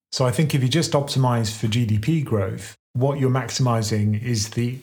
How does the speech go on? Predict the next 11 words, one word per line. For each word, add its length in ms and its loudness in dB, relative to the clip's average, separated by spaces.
increase 600 2
in 140 0
the 100 4
rate 600 0
of 140 0
the 40 2
production 520 0
of 80 0
goods 180 2
and 100 2
services, 800 -2